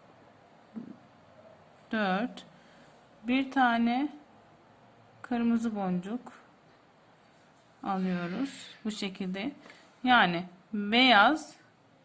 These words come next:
dört mavi, bir tane kırmızı. Geçiriyoruz buraya.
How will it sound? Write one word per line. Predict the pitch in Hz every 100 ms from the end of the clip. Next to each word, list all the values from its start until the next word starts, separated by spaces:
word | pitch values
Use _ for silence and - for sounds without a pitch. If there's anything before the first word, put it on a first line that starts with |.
| _ _ _ 220
dört | 233 254 277 - - - -
mavi, | 208 214 208 190 185 247
bir | 247 240
tane | 240 208 226 233
kırmızı. | 220 185 175 165 160 185 - - - - _ _ _ _ _ -
Geçiriyoruz | 240 240 - 220 190 170 180 269 269 - - _ _ _ _ _ _ _ _ _ _ - _ _ _ _ 214
buraya. | 190 165 175 226 269